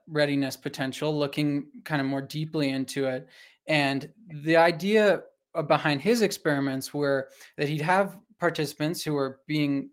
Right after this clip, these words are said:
recorded, um, have their E E Gs being recorded. And, um, basically,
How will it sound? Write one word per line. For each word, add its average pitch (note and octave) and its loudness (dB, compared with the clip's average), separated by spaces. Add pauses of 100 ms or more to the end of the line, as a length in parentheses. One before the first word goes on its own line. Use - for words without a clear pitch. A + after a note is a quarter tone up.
recorded, D3 -4 (100)
um, B2+ -4 (100)
have D3 -6
their C#3 -2
E D#3+ -4
E D#3 -2
Gs C#3 0
being C#3 2
recorded. C#3 2 (640)
And, D#3 4 (360)
um, C3+ 2 (480)
basically, E3 2